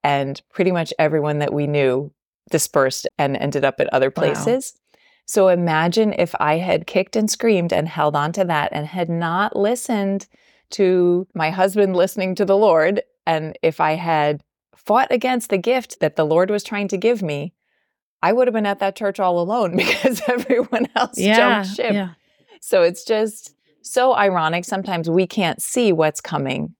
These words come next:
Speaker 1: right? And we think that we know what the answer is and what we want and what we need.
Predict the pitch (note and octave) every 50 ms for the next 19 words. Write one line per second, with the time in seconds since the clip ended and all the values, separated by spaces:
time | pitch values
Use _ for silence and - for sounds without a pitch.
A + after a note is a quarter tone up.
0 | _ - D#3 D3+ D3+ D#3+ - - - - D3 D3 C#3+ D#3+ E3 E3 E3 - - E3+
1 | D#3 D3+ - - - - - - E3 F3+ F#3 E3+ D#3+ D3 C#3+ C#3+ D3+ D#3+ D#3 D#3
2 | - - - - C#3+ D3 C#3+ D3 - C#3+ C#3+ C#3+ - - - - C#3+ C#3 C3+ C#3+
3 | D3+ - - D#3+ D3 C#3 C#3+ C#3 C3+ C3+ - - - D3 C#3+ C#3 C#3+ - - D3
4 | C#3+ C#3 C#3+ C#3+ C3+ C3 C3 C3 C#3